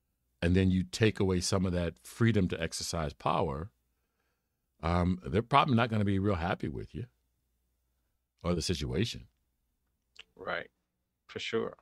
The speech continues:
Speaker 2: For sure.
Speaker 1: So, uh, one alderperson, Sarah Wood Martin, uh, she's represented the eleventh Ward in the Carondelet area since twenty seventeen,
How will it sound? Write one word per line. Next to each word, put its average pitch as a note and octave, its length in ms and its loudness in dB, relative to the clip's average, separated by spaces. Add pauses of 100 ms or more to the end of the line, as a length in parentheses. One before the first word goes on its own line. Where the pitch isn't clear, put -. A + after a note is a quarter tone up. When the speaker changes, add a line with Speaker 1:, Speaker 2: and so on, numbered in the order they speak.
(180)
Speaker 2:
For G2+ 120 -20
sure. F#2+ 380 -8 (1700)
Speaker 1:
So, G#2 720 4
uh, F2 320 2 (220)
one D3+ 460 4 (360)
alderperson, F#2+ 680 0
Sarah A2+ 460 4
Wood G2 280 4
Martin, F2 600 0 (1300)
uh, E2+ 280 0
she's A2+ 380 2
represented G#2+ 480 4
the F#2 120 2
eleventh A2+ 440 4
Ward F#2+ 420 2 (160)
in F#2+ 140 2
the E2+ 80 2
Carondelet F#2+ 540 0
area E2+ 260 0
since E2+ 240 -2
twenty E2 220 -2
seventeen, C#2+ 640 -4